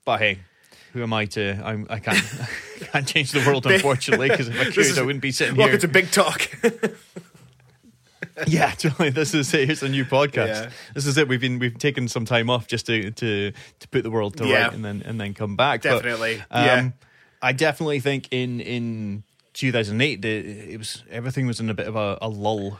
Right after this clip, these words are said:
Speaker 1: uh, potentially. Uh, the way I remember
Speaker 2: I th-
Speaker 1: it and the way I saw it and the way,
Speaker 2: Yeah.
Speaker 1: you know, I was living.
Speaker 2: Yeah, yeah. No, uh, like, I, I totally
Speaker 1: Um,
Speaker 2: agree because, uh, well, how old,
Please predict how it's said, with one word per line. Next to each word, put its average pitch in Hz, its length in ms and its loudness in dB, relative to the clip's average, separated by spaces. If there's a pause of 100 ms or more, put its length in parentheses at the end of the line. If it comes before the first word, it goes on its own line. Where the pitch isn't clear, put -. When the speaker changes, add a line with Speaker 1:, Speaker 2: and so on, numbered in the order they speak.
(160)
Speaker 1:
uh, 98 220 -4
potentially. 101 800 -6
Uh, 98 280 -6
the 113 100 -4
way 117 160 0
I 107 140 2
remember 107 340 0
Speaker 2:
I 98 40 2
th- 107 140 0
Speaker 1:
it - 20 -10
and 107 100 -8
the 104 40 -8
way 101 120 -2
I 98 120 -2
saw 120 300 0
it 113 100 -6
and 113 140 -8
the 107 60 -6
way, 107 140 -4
Speaker 2:
Yeah. 131 320 0
Speaker 1:
you 113 80 -8
know, 98 120 -6
I 101 140 -2
was 120 160 -4
living. 120 260 -2
Speaker 2:
Yeah, 127 160 2
yeah. 110 200 -2 (600)
No, 160 300 2
uh, 151 260 4
like, 143 240 2
I, 147 60 4 (100)
I 131 180 0 (300)
totally 117 300 2
Speaker 1:
Um, - 0 -
Speaker 2:
agree 123 260 -4
because, 117 400 -6
uh, 123 220 0
well, 113 280 -4
how 139 220 -4
old, 139 320 -6